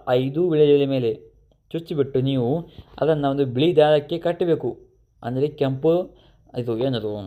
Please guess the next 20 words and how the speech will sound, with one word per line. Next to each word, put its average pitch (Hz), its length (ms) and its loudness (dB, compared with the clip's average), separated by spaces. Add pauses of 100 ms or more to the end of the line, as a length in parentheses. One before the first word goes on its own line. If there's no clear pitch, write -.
(720)
ಸೂಜೆಯ 151 480 0 (1080)
ಮಧ್ಯದಲ್ಲಿ 135 560 0
ಏನದು 139 260 -4
ಸೂಜೆಯ 143 460 0 (1700)
ತುದಿಯಲ್ಲಿ 156 580 0
ಒಂದು 139 460 -6
ಇದು 143 160 -4
ಇರುತ್ತೆ, 127 300 -2 (580)
ಸ್ಪೇಸ್ 165 300 0
ಇರುತ್ತೆ, 131 240 0
ಜಾಗ. 127 260 2 (760)
ಆ 139 120 2
ಜಾಗದೊಳಗೆ 131 720 2
ಒಂದು 139 260 -4 (280)
ಬಿಳಿ 143 340 -2
ದಾರವನ್ನು 143 640 0
ಕಟ್ಟಬೇಕು. 170 500 -2 (800)
ಕಟ್ಟಿಬಿಟ್ಟು 156 540 2
ನೀವು 127 500 -2
ಅದನ್ನು 131 440 -2